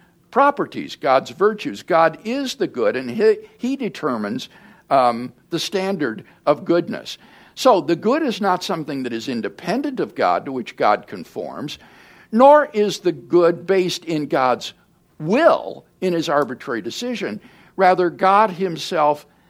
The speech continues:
is the good, and he is that way by his very nature.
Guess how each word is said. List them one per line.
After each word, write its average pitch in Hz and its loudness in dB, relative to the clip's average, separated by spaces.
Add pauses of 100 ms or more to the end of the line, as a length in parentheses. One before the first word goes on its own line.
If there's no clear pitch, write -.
(460)
is 269 2
the 127 -6
good, 104 -2 (320)
and 190 0
he 180 -4
is 220 -2 (180)
that 143 2
way 135 -2
by 139 2
his 139 -6
very 113 0 (120)
nature. 147 -4